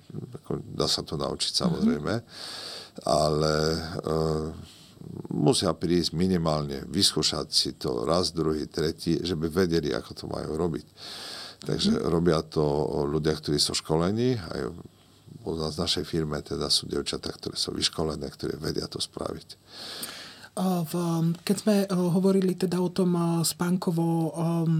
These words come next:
Speaker 2: sánkovom klbe, o, keď, o, ľudia majú problémy s týmto klbom, či už, o, z dôvodu, aký ste spomínali, že teda je tam, sú tam artrotické zmeny, alebo je tam nejaký zápal.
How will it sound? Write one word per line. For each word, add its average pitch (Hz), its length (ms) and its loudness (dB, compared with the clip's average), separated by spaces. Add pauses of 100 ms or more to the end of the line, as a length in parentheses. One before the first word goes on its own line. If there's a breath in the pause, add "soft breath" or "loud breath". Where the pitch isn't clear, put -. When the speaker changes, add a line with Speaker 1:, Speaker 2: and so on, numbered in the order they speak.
(200)
Speaker 2:
sánkovom 170 800 2
klbe, 170 480 2 (480 loud breath)
o, 175 240 2
keď, 185 320 2 (140)
o, 185 40 6 (280)
ľudia 190 260 6
majú 185 240 2
problémy 175 400 2
s - 80 -8
týmto 165 240 0
klbom, 160 320 0
či - 80 0
už, 185 220 4
o, 170 80 2 (100)
z 160 80 2
dôvodu, 175 400 2
aký - 160 -4
ste - 160 2
spomínali, 170 480 2
že 165 80 0
teda 165 240 0
je 165 140 2
tam, 175 100 -4
sú 175 140 0
tam 170 180 2
artrotické 170 560 -2
zmeny, 165 320 2
alebo 170 240 2
je 175 80 2
tam 175 160 0
nejaký 170 320 2
zápal. 156 400 -2